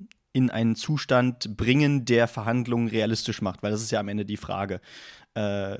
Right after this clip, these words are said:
wie weit man die Ukraine unterstützen muss, äh, weil diese klugen Ratschläge kommen, <laughs> wie, wie du, wie du es eben gesagt hast, kommen ja eben auch von einem Ralf Stegner zum Beispiel, der gesagt hat, äh, im Podcast bei Ronsheimer, bei einem Krieg, der erkennbar kein Ende findet, muss man die Frage stellen dürfen, wie man überhaupt zu Gesprächen kommt.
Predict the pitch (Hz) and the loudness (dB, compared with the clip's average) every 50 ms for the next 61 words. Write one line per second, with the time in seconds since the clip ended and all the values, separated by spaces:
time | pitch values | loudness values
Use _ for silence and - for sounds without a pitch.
0 | - - - 110 110 110 110 113 107 104 - 113 110 104 107 104 - - 107 107 | -12 -14 -12 -8 -6 -2 0 0 0 0 0 0 0 0 -2 -2 -2 -2 -2 -2
1 | 107 110 98 113 101 - 120 110 - - 110 110 120 143 147 - - - - - | -2 -4 -4 -6 -6 -4 -6 -6 -4 -4 0 4 6 6 6 4 2 -4 -4 -4
2 | - 110 110 107 107 107 107 107 107 107 107 113 110 110 107 - - 135 127 127 | -2 -2 0 0 0 0 0 0 -2 -2 -4 -4 -4 -6 -4 -4 -2 -2 0 0
3 | 113 113 104 120 - - - 120 113 107 - 123 113 117 120 117 - - - - | 0 0 0 0 -2 -2 -2 -2 -2 0 0 0 0 0 0 -2 -6 -8 -10 -12
4 | - - - 107 107 117 113 117 113 123 120 - - 117 123 127 123 120 117 113 | -10 -8 -8 -8 -8 -4 -4 -4 -2 -2 -4 -4 -4 -2 -2 -2 -2 -2 -2 -2
5 | 117 113 110 113 113 - 123 113 - - 127 117 120 117 - 117 113 113 113 113 | -2 0 0 -2 -2 -2 -4 -6 -2 0 0 2 2 0 0 0 0 0 0 0
6 | 113 - - - - - - - - - 123 117 113 120 117 113 117 113 - - | 0 -2 -8 -14 -18 -18 -18 -20 -6 -4 -2 0 2 2 4 4 2 2 2 2
7 | 135 127 131 127 117 - 131 120 117 117 - - 123 113 117 113 117 113 113 113 | 2 4 4 2 0 0 0 0 0 0 0 -2 -2 -2 0 0 0 2 2 0
8 | 113 - - 123 110 107 - - - _ _ - 104 104 107 107 - - 113 - | 0 0 0 -2 -2 -2 -6 -14 -16 _ _ -8 -6 -6 -6 -6 -6 -6 -8 -6
9 | - 117 107 - - 113 107 104 107 104 113 113 110 - - 113 110 110 107 - | -6 -6 -6 -4 -4 -2 0 0 0 0 0 -2 -2 0 0 0 0 0 -2 -4
10 | - - - - - 107 113 110 - - 143 131 - 131 117 117 - - 131 131 | -8 -16 -12 -6 -4 -2 -2 0 0 0 0 2 4 2 2 4 4 2 2 4
11 | 131 123 120 - - 123 120 117 117 139 143 143 131 - 139 127 127 110 - 131 | 4 4 4 4 2 2 2 2 2 0 2 0 0 0 -2 -2 -2 -2 -2 -4
12 | 123 - 123 117 110 107 - - 110 113 117 117 - - 120 117 107 117 113 - | -4 -2 -2 -2 -2 -2 -2 -2 0 0 0 -2 -2 -2 -2 0 0 0 -2 -2
13 | - 113 110 117 120 113 117 113 107 104 117 - - - 117 107 113 - - - | -2 -4 -4 -2 -2 -4 -2 -4 -4 -4 -4 -6 -8 -10 -10 -10 -10 -10 -6 -6
14 | 127 117 - 120 110 - - 123 147 156 - | -6 -4 -4 -6 -2 0 2 2 2 0 -4